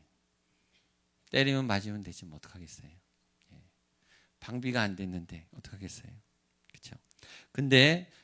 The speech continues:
어, 사도가 잘 버텼습니다. 거기 보면 그 다음 보겠습니다. 삼 절입니다. 시작. "두 사도가 오래 있어 주를 힘입어 담대히 말하니 주께서 그들의 손으로 표적과 기사를 행하게 하여 주사 자기 은혜의 말씀을 증언하니."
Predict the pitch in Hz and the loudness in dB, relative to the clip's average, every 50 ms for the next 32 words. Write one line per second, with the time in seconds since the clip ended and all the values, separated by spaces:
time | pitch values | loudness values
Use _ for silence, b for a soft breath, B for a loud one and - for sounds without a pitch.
0 | b b - - 87 82 80 78 - - - - 143 143 143 131 139 139 139 135 | b b -16 -14 -12 -12 -14 -16 -18 -16 -14 -10 -6 -4 -2 0 0 0 0 -2
1 | - _ - - - 139 - - 147 143 - 156 143 - - 123 107 92 - 87 | -6 _ -6 -2 0 0 4 6 4 4 6 4 0 0 -2 -8 -10 -10 -10 -12
2 | - - 104 104 110 107 104 104 98 95 92 98 110 151 165 - - 110 - 110 | -12 -10 -10 -8 -8 -8 -8 -8 -8 -6 -4 -2 -2 -4 -4 -6 -6 -2 0 0
3 | 107 107 101 95 98 92 - - 90 - - 139 143 131 135 127 117 104 95 95 | 0 0 -2 -6 -8 -10 -10 -8 -8 -6 -4 -2 0 4 4 4 4 2 -2 -6
4 | 87 92 90 - - 110 98 - 117 135 170 180 - B B B B B B B | -6 -6 -6 -6 -6 -8 -4 0 0 2 0 0 -4 B B B B B B B
5 | B - 135 127 - 135 123 120 120 113 120 120 123 135 147 160 - - - 123 | B -4 -4 -2 2 2 2 4 4 4 6 6 6 6 4 2 -2 0 4 6
6 | 135 139 143 147 147 147 143 143 143 - - 110 104 - - - - 107 110 127 | 8 10 10 10 10 10 8 8 6 4 -2 -6 -6 -6 -6 -4 0 0 0 0
7 | 127 - - 127 123 120 113 123 117 113 110 110 127 135 135 - - - - 120 | 0 -2 -2 2 2 2 2 2 -2 -4 -2 0 0 0 0 -2 -8 -8 -8 -6
8 | 123 123 120 127 123 123 123 117 110 104 104 107 107 104 101 98 104 135 156 - | -4 -2 2 4 4 6 4 4 4 2 4 4 2 2 2 0 0 -2 -2 -4
9 | - - - 117 104 - - 123 - - 110 113 110 113 104 - 110 104 101 101 | -6 -4 0 0 0 2 0 -2 -2 -2 -2 -2 0 0 0 -2 -4 -6 -4 2
10 | 110 135 165 180 - B B B B B B - 143 135 131 123 - - 123 - | 4 6 6 6 4 B B B B B B -4 -2 -2 -2 -2 0 -2 -2 -2
11 | - 113 - 117 113 117 110 113 113 113 110 107 110 104 107 101 104 104 98 - | -2 -4 -2 0 2 2 2 0 0 0 0 0 0 0 -2 -2 -2 -4 -4 -6
12 | 87 - - 113 131 135 127 - - 113 107 107 120 110 107 113 113 110 110 110 | -8 -4 -2 0 0 0 0 -2 -4 -6 -2 0 0 0 0 0 -2 0 0 -2
13 | 104 101 95 - - 110 113 120 120 113 - - 123 127 131 123 110 95 87 | -2 -2 -4 -6 -6 -8 -6 -4 -4 -4 -6 -2 0 2 2 2 2 0 -4